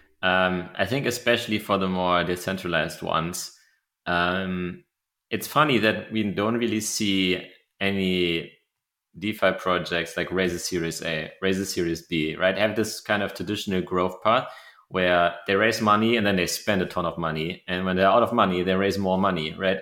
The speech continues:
Um, uh, but right now, like, we're not really seeing any of that, right? We, we just don't see any of the kind of growth programs that we would expect. And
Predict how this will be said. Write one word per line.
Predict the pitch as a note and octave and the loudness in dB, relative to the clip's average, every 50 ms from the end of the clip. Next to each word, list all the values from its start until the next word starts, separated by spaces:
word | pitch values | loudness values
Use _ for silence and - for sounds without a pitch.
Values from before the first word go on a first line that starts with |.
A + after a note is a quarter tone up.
| - - | -4 -2
Um, | G#2 G2 F#2+ F#2+ F#2 - - _ _ _ _ _ _ _ _ _ _ _ _ _ _ _ _ _ _ _ _ | 0 0 0 -2 -4 -10 -20 _ _ _ _ _ _ _ _ _ _ _ _ _ _ _ _ _ _ _ _
uh, | - G2+ F#2+ F#2+ F#2+ - - | 0 2 2 2 0 -2 0
but | - A2 G2+ | 0 2 4
right | A2+ B2 B2 A#2+ | 4 2 2 2
now, | B2 B2 B2 A2+ | 2 4 4 4
like, | G2+ G2+ G2 G2+ - - - _ _ _ _ _ _ _ _ _ _ _ _ _ | 4 2 0 0 -6 -12 -16 _ _ _ _ _ _ _ _ _ _ _ _ _
we're | G#2+ G#2+ | -4 0
not | G#2 A#2+ A#2+ | 2 2 4
really | A#2+ A#2 A2 | 4 2 2
seeing | G#2+ - - D3+ A#2+ G#2+ | 2 2 2 2 2 2
any | F#2 A#2+ A2 F2 | 2 0 0 0
of | E2 E2 | -2 -4
that, | D#2+ E2 D#2 | -6 -8 -6
right? | D#2+ G2 F#2+ | -4 -6 -4
We, | F#2+ G2 F#2 - | -4 -4 -6 -4
we | G#2 G2+ E2+ | -6 -6 -6
just | D#2+ - A2 A2 - - | -4 -4 -4 -4 -4 -4
don't | - G2+ F#2+ F#2+ F#2 | -2 -2 -2 -2 -4
see | - - A2+ G#2 F2+ F2+ E2+ E2 D#2 - - | -4 -2 0 2 2 2 0 0 -4 -6 -8
any | F2+ F#2 F2+ | -6 -4 -2
of | F2 F2 - - - | -4 -4 -6 -10 -14
the | - F2 | -14 -14
kind | - - F2+ F2 | -8 -8 -6 -6
of | E2+ - _ | -6 -10 _
growth | - F2+ F2+ F2+ F2+ - | -4 -2 -2 -2 -4 -8
programs | - - F2 E2+ E2 D#2+ E2 E2+ D#2+ D#2+ D#2+ - | -10 -8 -6 -6 -6 -6 -6 -6 -6 -6 -6 -6
that | - F2 - | -8 -8 -6
we | - | -6
would | E2+ E2 | -6 -6
expect. | E2 - - - - G#2 F#2 - - F2 | -6 -6 -8 -6 0 0 0 0 -2 -8
And | E2 D#2 D2+ | -8 -8 -10